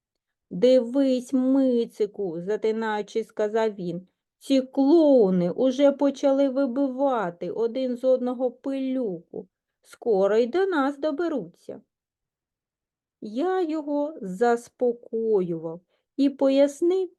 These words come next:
що це вони вибивають не пилюку, а сміх із глядачів. І дійсно, чим сильніше клоуни лупцювали один одного палицями,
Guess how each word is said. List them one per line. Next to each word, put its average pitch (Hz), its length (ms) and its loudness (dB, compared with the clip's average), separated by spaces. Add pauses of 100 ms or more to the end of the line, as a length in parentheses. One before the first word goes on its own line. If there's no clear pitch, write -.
(160)
що - 280 -4
це 415 260 6
вони 277 320 6
вибивають 269 640 2
не 381 200 -2
пилюку, 269 1080 0
а 214 180 -2
сміх 247 600 -2 (140)
із 233 300 -4
глядачів. 190 920 -4 (1120)
І 269 340 0
дійсно, 269 680 -2 (280)
чим 285 280 0
сильніше 330 720 -4
клоуни 285 540 2
лупцювали 320 1040 0
один 240 400 2
одного 233 580 -2 (140)
палицями, 175 760 -4